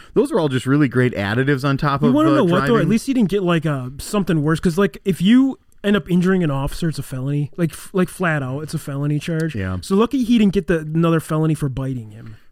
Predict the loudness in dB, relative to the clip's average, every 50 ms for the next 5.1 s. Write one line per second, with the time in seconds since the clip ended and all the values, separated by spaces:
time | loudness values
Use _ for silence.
0 | _ -6 -4 -2 -2 -2 0 2 4 4 4 4 4 2 2 2 2 2 2 0
1 | 0 0 0 0 0 0 0 0 0 0 0 -2 -4 -4 -2 -2 -2 -2 -2 -2
2 | -4 -2 -2 0 -2 -2 0 -2 0 0 0 0 0 0 -2 -2 -2 -2 -2 -4
3 | -4 -4 -6 -8 -8 -10 -14 -14 -14 -6 0 2 2 2 2 0 0 0 0 0
4 | 0 0 0 -2 0 2 2 2 4 4 4 4 4 2 2 2 2 2 2 0
5 | 0